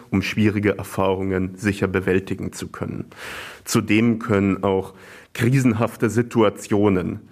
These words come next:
glaube ich, ganz gut begleitet werden, indem man Angebote zu einer Aktivität, zu Bewegungen, zum Rausgehen macht,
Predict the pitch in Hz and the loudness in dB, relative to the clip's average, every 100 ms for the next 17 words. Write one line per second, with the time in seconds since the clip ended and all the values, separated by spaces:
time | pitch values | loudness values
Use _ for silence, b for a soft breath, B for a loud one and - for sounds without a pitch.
0 | B 98 92 107 - - - 98 95 - | B 0 2 2 -2 -4 -2 -2 -2 -2
1 | 110 110 92 95 95 95 - - 90 92 | 0 0 0 2 2 -2 -10 -8 -8 -6
2 | 92 - - 95 95 113 120 110 107 101 | -8 -10 -6 -4 2 2 4 2 0 -4
3 | - 101 110 117 113 98 92 - - - | -6 -2 2 0 0 -4 -4 -6 -6 0
4 | 95 - 92 - 95 92 - 98 95 95 | 0 0 -4 -4 -2 -2 0 0 2 -2
5 | - B B B - 101 107 95 101 104 | -8 B B B -4 0 0 2 2 4
6 | 98 98 92 92 - 98 95 104 - - | 2 2 0 -4 -2 0 2 0 -2 0
7 | 98 95 95 92 - | 2 2 0 -2 -8